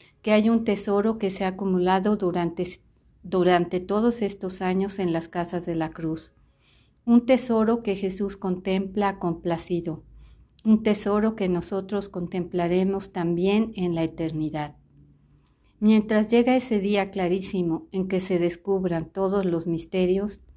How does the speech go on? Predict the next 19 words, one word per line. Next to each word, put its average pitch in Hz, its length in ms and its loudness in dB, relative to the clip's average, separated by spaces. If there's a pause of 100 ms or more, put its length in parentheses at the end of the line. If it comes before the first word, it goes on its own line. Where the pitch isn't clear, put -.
(1400)
yo 240 220 6
los 262 240 4
exhorto 185 560 -2
con 175 160 -2
las 165 140 -2
palabras 185 640 0
del 170 260 -2
apóstol 175 560 -6
San 165 280 -6
Pablo. 156 420 -6 (720)
Démosle 214 580 4
gracias 180 540 -2
a 165 120 -4
Dios 202 420 -2 (160)
por 185 160 -2
su 175 220 -4
don 185 500 2
inenarrable. 151 960 0 (1500)
Bueno, 175 560 0